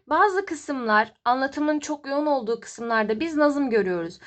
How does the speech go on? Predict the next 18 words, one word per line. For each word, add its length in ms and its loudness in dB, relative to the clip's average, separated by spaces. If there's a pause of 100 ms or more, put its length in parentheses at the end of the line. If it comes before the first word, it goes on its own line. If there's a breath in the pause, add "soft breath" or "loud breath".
(120)
Yani 280 2
şiirle, 640 -2
kopuzla 400 -12
söylenen 440 -6
yerleri 460 -2
görüyoruz. 460 -4 (260 loud breath)
Bazı 320 4
kısımlar 480 -2
ise 300 -6
olayın, 400 -6
e, 320 -2
olduğu, 500 -4
çok 280 -12
uzun 260 -6
olayların 540 2
olduğu 280 -4
yerlerde 540 -2
ise 280 -6